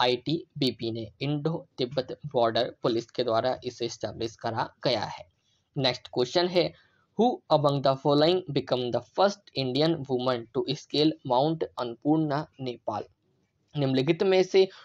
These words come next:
कौन माउंट अन्नपूर्णा नेपाल को स्केल करने वाली पहली भारतीय महिला बनी है? तो वो हैं प्रियंका मोहिते। प्रियंका मोहिते ये फर्स्ट इंडियन वुमेन बनी हैं जिन्होंने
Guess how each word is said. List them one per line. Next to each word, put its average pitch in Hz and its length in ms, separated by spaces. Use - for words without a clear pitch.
कौन 175 300
माउंट 185 380
अन्नपूर्णा 170 800
नेपाल 143 500
को 170 340
स्केल 185 480
करने 123 360
वाली 156 480
पहली 170 540
भारतीय 123 480
महिला 123 460
बनी 127 320
है? 131 220
तो 147 80
वो 143 240
हैं 160 240
प्रियंका 147 760
मोहिते। 135 500
प्रियंका 131 360
मोहिते 151 760
ये 135 100
फर्स्ट 180 580
इंडियन 147 420
वुमेन 127 460
बनी 156 460
हैं 160 200
जिन्होंने 127 460